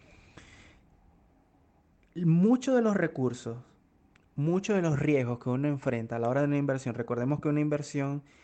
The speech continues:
es, es aquella en donde uno está buscando una mejora,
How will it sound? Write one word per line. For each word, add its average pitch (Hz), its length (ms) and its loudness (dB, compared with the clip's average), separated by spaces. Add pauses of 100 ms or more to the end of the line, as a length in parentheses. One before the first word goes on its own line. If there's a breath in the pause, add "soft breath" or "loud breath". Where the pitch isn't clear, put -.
(360 soft breath)
es, 135 280 -4 (340)
es 135 140 -2
aquella 156 300 0
en 147 60 0
donde 131 200 0
uno 139 120 -2
está 151 180 0
buscando 143 720 0
una 139 180 -2
mejora, 147 720 2